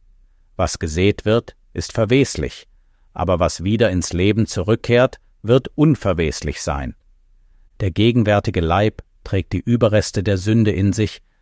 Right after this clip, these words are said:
daher ist er schwach und erliegt dem Tod.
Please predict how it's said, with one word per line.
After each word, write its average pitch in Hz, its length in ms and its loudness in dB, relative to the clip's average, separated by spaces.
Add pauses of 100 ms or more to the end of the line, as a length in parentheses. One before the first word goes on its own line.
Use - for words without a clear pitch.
(160)
daher 87 420 2
ist 82 180 -4
er 113 80 0
schwach - 440 -2 (180)
und 117 180 0
erliegt 101 380 0
dem 82 180 0
Tod. - 380 -4